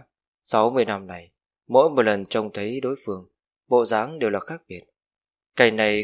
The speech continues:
khiến cho gã rất có nhiều suy đoán đối với thân phận của sư phụ mình. Cụ thể như, như thế nào gã cũng không rõ ràng lắm. Gã chỉ biết rõ ràng,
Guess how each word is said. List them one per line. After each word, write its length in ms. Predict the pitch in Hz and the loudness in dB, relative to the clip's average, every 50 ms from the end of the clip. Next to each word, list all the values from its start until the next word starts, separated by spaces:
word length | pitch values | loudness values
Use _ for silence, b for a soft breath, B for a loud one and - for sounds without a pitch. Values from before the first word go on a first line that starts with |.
| - - | -4 -4
khiến 160 | 113 110 110 | -4 -4 -2
cho 120 | 123 120 | -2 -4
gã 280 | 110 120 113 - 113 123 | -2 -2 -4 -4 -4 -6
rất 180 | 117 139 151 - | -6 -8 -8 -8
có 100 | - 151 | -6 -6
nhiều 180 | 143 117 98 85 | -6 -6 -8 -8
suy 200 | - - 104 104 | -8 -10 -10 -8
đoán 300 | 101 104 98 101 120 131 - _ | -8 -8 -8 -10 -12 -18 -10 _
đối 140 | - 110 | -4 -4
với 160 | 101 - 135 - | -4 -4 -6 -8
thân 140 | - 151 156 - | -10 -12 -14 -10
phận 200 | - 113 104 104 | -8 -8 -8 -8
của 120 | - - 98 | -10 -14 -12
sư 240 | - - 156 151 - | -12 -12 -12 -12 -10
phụ 200 | - 104 - 90 92 | -10 -10 -10 -10 -12
mình. 160 | 90 82 82 _ _ _ _ _ _ _ _ _ _ _ _ _ _ - | -16 -18 -18 _ _ _ _ _ _ _ _ _ _ _ _ _ _ -2
Cụ 140 | - 135 135 | 0 0 2
thể 200 | - 123 104 95 | 2 2 2 2
như, 360 | 101 110 113 110 110 110 110 104 | 0 -2 -2 0 0 -2 -2 -4
như 120 | 107 110 107 | -6 -6 -6
thế 120 | - 151 143 | -8 -8 -8
nào 300 | 123 95 90 85 85 - | -8 -8 -8 -8 -6 -4
gã 120 | 110 101 98 | -4 -4 -4
cũng 180 | - - - | -6 -10 -14
không 200 | - - 110 101 | -10 -10 -10 -8
rõ 180 | 92 110 120 135 | -8 -10 -12 -10
ràng 240 | 120 107 90 85 85 | -10 -10 -10 -10 -12
lắm. 200 | 87 98 127 156 - _ _ _ _ _ _ _ _ - | -18 -20 -20 -20 -20 _ _ _ _ _ _ _ _ -2
Gã 160 | 127 131 139 - | 0 0 0 -2
chỉ 140 | - 98 90 | -4 -6 -6
biết 180 | 104 120 - | -6 -6 -4
rõ 220 | - 123 - 151 147 | -4 -6 -6 -6 -8
ràng, 260 | - 95 87 82 82 | -10 -12 -12 -12 -16